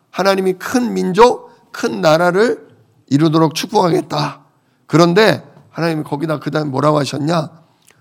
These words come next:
"큰 자가, 즉 먼저 태어난 자가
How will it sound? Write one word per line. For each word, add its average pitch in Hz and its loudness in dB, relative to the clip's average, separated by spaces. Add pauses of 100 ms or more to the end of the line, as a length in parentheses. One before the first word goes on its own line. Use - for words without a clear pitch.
(260)
"큰 233 -4
자가, 175 2 (540)
즉 - -6 (300)
먼저 175 0
태어난 180 -2
자가 147 -4